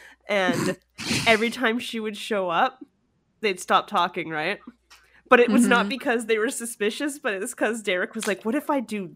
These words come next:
Speaker 1: this?" They're trying to plan things for,
Speaker 2: Oh,
Speaker 1: like,
Speaker 2: they're trying to plan, like, the
Speaker 1: <laughs> they,
Speaker 2: dinner or
Speaker 1: yeah.
Speaker 2: something?
Speaker 1: And then,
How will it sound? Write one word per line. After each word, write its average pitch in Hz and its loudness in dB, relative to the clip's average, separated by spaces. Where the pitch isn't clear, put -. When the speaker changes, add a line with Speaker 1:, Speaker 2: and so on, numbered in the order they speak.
Speaker 1:
this?" - -2
They're 226 0
trying 226 -4
to 220 -6
plan 214 -6
things 208 -8
for, 233 -6
Speaker 2:
Oh, 254 10
Speaker 1:
like, 247 12
Speaker 2:
they're 226 4
trying 226 8
to - -
plan, 208 6
like, 196 4
the 240 2
Speaker 1:
<laughs> - -
they, 185 6
Speaker 2:
dinner 196 6
or 208 4
Speaker 1:
yeah. 233 8
Speaker 2:
something? 226 0
Speaker 1:
And 403 6
then, 339 -2